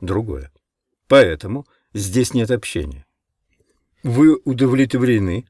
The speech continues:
описанием и говорите, что этого достаточно.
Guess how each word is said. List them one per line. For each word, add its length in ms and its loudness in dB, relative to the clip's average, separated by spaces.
описанием 880 -2
и 140 2
говорите, 480 2
что 200 -8
этого 320 -2
достаточно. 880 -6